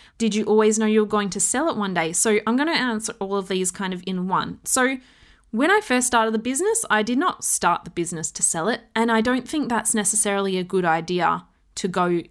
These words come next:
into starting a business to sell a business. I mean, sometimes that can work, but you're always then somewhat disconnected from the business. So I think if you are going to create a business, you need to be all in,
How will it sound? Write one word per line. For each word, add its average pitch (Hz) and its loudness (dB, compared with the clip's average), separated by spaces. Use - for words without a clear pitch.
into 175 -6
starting 175 0
a 170 -8
business 170 -6
to - -12
sell 180 0
a 190 -2
business. 320 0
I 233 2
mean, 302 2
sometimes 359 0
that 302 0
can 226 0
work, 185 -2
but - -4
you're 220 2
always 226 2
then 208 -2
somewhat 196 -2
disconnected 180 -4
from 156 -8
the 131 -10
business. - -8
So 202 0
I 240 0
think 294 0
if 285 -4
you 269 -2
are 254 4
going 302 -4
to 220 -8
create 196 2
a 220 2
business, 175 -4
you 202 0
need 262 2
to 294 -4
be - -6
all 185 0
in, 233 -2